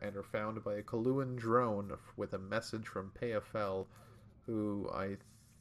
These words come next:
think, I, if I understand correctly, is alive now,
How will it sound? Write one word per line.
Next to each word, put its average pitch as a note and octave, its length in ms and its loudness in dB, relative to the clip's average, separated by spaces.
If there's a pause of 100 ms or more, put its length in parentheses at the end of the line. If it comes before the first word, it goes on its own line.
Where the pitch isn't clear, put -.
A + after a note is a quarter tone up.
(360)
think, A#2 340 -4
I, B2 60 2
if A#2 280 -4
I A2+ 140 -4
understand A#2 560 -6
correctly, A2+ 440 -6
is G2+ 120 -4
alive G2+ 680 -4
now, D#3+ 480 -4